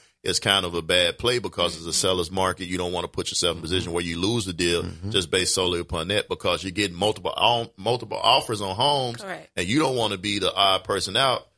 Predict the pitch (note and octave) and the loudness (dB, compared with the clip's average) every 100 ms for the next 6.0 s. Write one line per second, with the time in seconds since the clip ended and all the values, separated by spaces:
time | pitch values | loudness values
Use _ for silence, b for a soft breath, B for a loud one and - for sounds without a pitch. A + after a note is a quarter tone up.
0 | _ - - G2+ F2+ G2 F2 E2+ E2 F2 | _ -8 0 0 2 2 2 2 -2 -10
1 | - C3 C3+ G#2+ G2 E2 D#2+ - - - | -2 0 0 -2 -2 -2 -2 -6 -6 -10
2 | - - - G2+ - - A2 C#3 C3+ B2 | -12 -16 -18 -10 0 4 6 6 4 0
3 | C3 A#2 A2 G#2+ G2+ G#2 G2 - E2+ E2+ | 0 2 2 0 -2 -4 -6 -8 -8 -8
4 | _ - B2+ A#2+ A2 G#2 F#2 G2+ G2 F#2 | _ 0 2 2 0 -2 4 4 4 2
5 | F#2+ F2+ F#2 E2+ E2 G#2 B2 G2+ F2 E2+ | 0 0 0 0 2 2 4 4 0 -4